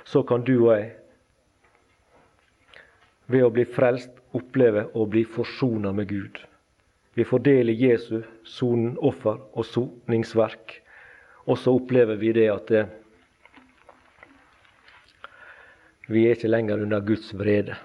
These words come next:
Tvert imot så, så er ikke vi bestemt til vrede. Gud bestemte ikke til vrede, hører vi, men til å vinne frelse ved vår Herre Jesus Kristus. Og derfor så skal han også passe på, som ordet forteller,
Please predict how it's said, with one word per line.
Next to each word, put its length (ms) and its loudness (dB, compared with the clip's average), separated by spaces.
Tvert 280 0
imot 300 -2
så, 220 0
så 120 0
er 80 6
ikke 120 -4
vi 80 4
bestemt 440 -2
til 120 -4
vrede. 340 2
Gud 200 4
bestemte 480 -2
ikke 200 -2
til 160 2
vrede, 320 2
hører 300 0
vi, 140 -8
men 100 0
til 200 0
å 40 2
vinne 240 -2
frelse 640 -2
ved 120 0
vår 200 0
Herre 320 -2
Jesus 720 -6
Kristus. 640 -6
Og 120 0
derfor 280 0
så 160 -6
skal 240 -2
han 80 0
også 240 -4
passe 240 -6
på, 320 0
som 200 -2
ordet 240 4
forteller, 560 -2